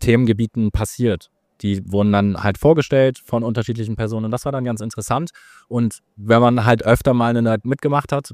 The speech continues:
jetzt meine zweite, kann man auch so ein bisschen so Entwicklungen sehen, wie sich einige Themengebiete verändert haben, wie sie sich entwickelt haben.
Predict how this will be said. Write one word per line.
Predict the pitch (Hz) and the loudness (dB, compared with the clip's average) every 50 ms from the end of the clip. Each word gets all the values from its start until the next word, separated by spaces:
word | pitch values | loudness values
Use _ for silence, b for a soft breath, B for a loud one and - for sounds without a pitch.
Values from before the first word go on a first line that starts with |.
| - _ _ _ _ | -20 _ _ _ _
jetzt | 80 92 95 - - - | -8 -8 -8 -8 -8 -6
meine | 95 101 104 101 | -4 -2 -2 -4
zweite, | - - 107 104 120 127 - 131 110 | -4 -2 0 0 0 0 -2 -4 -4
kann | - - 110 | -2 -2 0
man | 110 113 104 | 0 2 0
auch | 104 107 | 0 -2
so | - - | -2 -2
ein | 110 | -2
bisschen | 104 110 - - 113 | -2 -4 -4 -6 -4
so | 101 107 101 | -2 -2 -2
Entwicklungen | 95 104 101 120 117 - 117 107 107 104 104 | -2 -2 -4 -4 -2 -2 -2 0 0 0 0
sehen, | 98 98 101 104 104 104 101 b b b b _ | 0 0 0 0 -2 -4 -6 b b b b _
wie | 110 107 | -4 -4
sich | 104 107 101 - | -4 -4 -6 -6
einige | - 98 107 107 101 104 | -4 -2 -2 0 -2 -2
Themengebiete | 95 - 107 104 101 95 95 104 92 - 95 | -2 -2 -2 -2 0 0 -2 -2 -4 -4 -6
verändert | - 107 85 104 107 104 92 | -6 -4 -2 -2 -2 -2 -2
haben, | - 101 98 98 98 95 | -2 -4 -2 -2 -2 -4
wie | 95 | -4
sie | 95 95 | -6 -6
sich | 95 - 98 | -8 -6 -6
entwickelt | 98 95 107 - 214 - 107 | -4 -4 -2 -2 -2 -2 0
haben. | 101 98 98 101 101 | 0 0 0 -2 -6